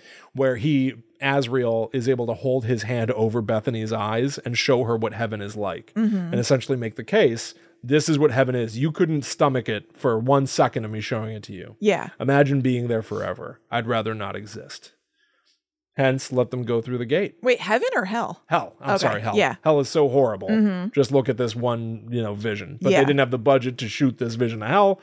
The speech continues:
Speaker 2: Yeah.
Speaker 1: So that moment was cut. But it's such a cool idea.
Speaker 2: That
Speaker 1: Just,
Speaker 2: is a
Speaker 1: like,
Speaker 2: cool
Speaker 1: seeing a
Speaker 2: idea.
Speaker 1: flash images of, of hell.
Speaker 2: Yeah.
Speaker 1: And being, like, so, you know, physiologically repelled by it.
Speaker 2: Yeah.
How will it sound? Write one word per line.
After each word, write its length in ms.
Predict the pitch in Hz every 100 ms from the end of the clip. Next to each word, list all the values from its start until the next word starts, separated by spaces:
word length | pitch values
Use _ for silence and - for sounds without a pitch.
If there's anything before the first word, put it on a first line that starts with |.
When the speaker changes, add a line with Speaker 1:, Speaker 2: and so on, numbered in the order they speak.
| -
Speaker 2:
Yeah. 260 | 202 151
Speaker 1:
So 60 | 151
that 100 | 143
moment 260 | 131 127 110
was 160 | 113
cut. 260 | - 113 98
But 100 | 117
it's 120 | 113
such 200 | - -
a 40 | 127
cool 340 | - 151 151
idea. 520 | 113 104 101 113 92
Speaker 2:
That 140 | 233 220
Speaker 1:
Just, 20 |
Speaker 2:
is 40 | -
a 20 |
Speaker 1:
like, 80 | -
Speaker 2:
cool 100 | 165
Speaker 1:
seeing 160 | 143 131
a 20 |
Speaker 2:
idea. 180 | 120 123
Speaker 1:
flash 600 | - 120 120 113 - - -
images 400 | 113 101 98 107 117
of, 200 | 107 110
of 200 | 101 101
hell. 340 | 123 95 185 -
Speaker 2:
Yeah. 280 | 190 175 165 -
Speaker 1:
And 100 | 107
being, 200 | 113 101
like, 280 | 101 104 - _ _ _ 151
so, 540 | - 160 135 117 107 - _ _ _ 147
you 160 | 139
know, 100 | 110
physiologically 1300 | 101 - 156 131 131 120 117 120 117 110 117 101 95
repelled 560 | 98 113 107 107 98 101
by 120 | -
it. 60 | 180
Speaker 2:
Yeah. 260 | 254 165